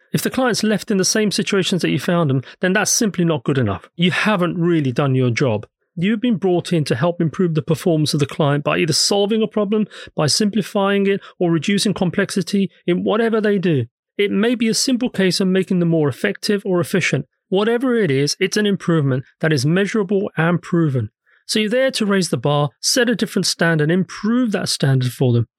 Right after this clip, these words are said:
And if you don't do that, from my perspective, you really haven't been successful.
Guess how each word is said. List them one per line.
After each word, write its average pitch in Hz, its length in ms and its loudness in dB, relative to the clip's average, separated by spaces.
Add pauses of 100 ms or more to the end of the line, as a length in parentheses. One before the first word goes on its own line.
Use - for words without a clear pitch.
(280)
And 226 80 0
if 240 100 -2
you 269 60 2
don't 262 280 0
do 247 220 0
that, 143 280 -2 (360)
from 185 200 -2
my 233 180 2
perspective, - 560 -2
you 208 80 0
really 233 260 2
haven't 175 380 -2
been 170 180 2
successful. - 640 -2